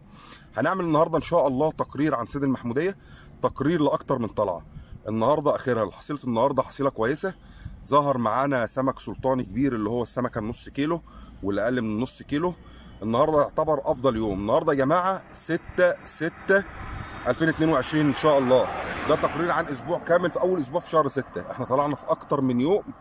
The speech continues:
في شهر ستة. إيه، ح-، في الفيديو ده ان شاء الله هنعرض لكم كل حصيلة يوم بيوم عشان ما نطولش عليكم وتبقوا فاهمين الدنيا عاملة ازاي. طبعًا يا جماعة في معلومة مهمة لازم تعرفها،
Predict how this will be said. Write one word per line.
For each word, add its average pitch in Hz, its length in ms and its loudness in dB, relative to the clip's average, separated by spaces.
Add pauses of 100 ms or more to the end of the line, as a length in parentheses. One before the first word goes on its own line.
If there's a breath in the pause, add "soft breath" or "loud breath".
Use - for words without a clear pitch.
(300 loud breath)
في - 60 -16
شهر 143 240 4
ستة. - 340 -8 (580 loud breath)
إيه، 117 480 -2
ح-، - 260 -10
في - 60 -10
الفيديو 185 300 -4
ده 196 100 4
ان 190 40 0
شاء 185 260 2
الله 185 360 4
هنعرض 135 420 -2
لكم 202 280 -2
كل 190 320 -2
حصيلة 190 480 -6
يوم 190 160 -2
بيوم 175 220 2
عشان 180 240 -2
ما 180 80 2
نطولش 170 360 -2
عليكم 196 380 0 (360 loud breath)
وتبقوا 180 300 0
فاهمين 160 360 2
الدنيا 156 320 0
عاملة 147 220 0
ازاي. 104 360 -2 (400 loud breath)
طبعًا 190 240 2
يا 180 40 -4
جماعة 190 300 0
في 190 140 -6
معلومة 190 320 2
مهمة 190 340 0
لازم 185 220 4
تعرفها، 175 500 2